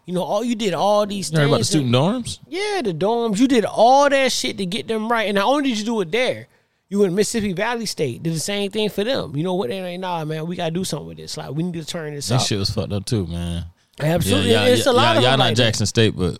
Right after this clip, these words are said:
Speaker 2: y'all need
Speaker 1: Yeah.
Speaker 2: help too.
Speaker 1: And it's a lot of them like that. You know what I mean? So my thing was this, you know, one, he's giving back and he's helping, and we can't knock him for moving up because the fact of the matter is he never said he was done.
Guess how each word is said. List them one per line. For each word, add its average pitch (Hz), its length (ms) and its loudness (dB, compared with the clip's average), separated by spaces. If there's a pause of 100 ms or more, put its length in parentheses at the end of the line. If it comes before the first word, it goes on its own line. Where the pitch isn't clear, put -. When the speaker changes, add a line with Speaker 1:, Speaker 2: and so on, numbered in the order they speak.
Speaker 2:
y'all 110 200 2
need 101 120 0
Speaker 1:
Yeah. 98 80 2
Speaker 2:
help 85 140 -2
too. 87 260 -8
Speaker 1:
And 190 100 -6
it's 226 160 -6
a 208 60 -4
lot 240 200 -6
of 262 80 -6
them 233 140 -8
like 247 240 -4
that. 170 180 0
You 185 120 -2
know 214 160 0
what 208 60 -4
I 214 40 -6
mean? 214 300 -4
So 196 500 -4
my 180 240 -4
thing 208 280 -6
was 165 280 -4
this, 170 540 -4
you 185 80 -12
know, 170 160 -8
one, 180 600 -4 (440)
he's 180 320 -2
giving 202 340 -2
back 170 380 -2
and 143 80 -4
he's 139 240 -6
helping, 160 420 -4
and 147 140 -6
we 170 100 -2
can't 127 380 -8
knock 160 340 -4
him 131 360 -8 (400)
for 185 140 -2
moving 165 500 0
up 190 260 0
because 190 380 0
the 165 80 -4
fact 202 300 -4
of 175 80 -8
the 151 60 -6
matter 196 300 -4
is 170 320 -6
he 311 120 2
never 320 240 2
said 277 320 -2
he 247 120 -2
was 170 180 -4
done. 277 440 -2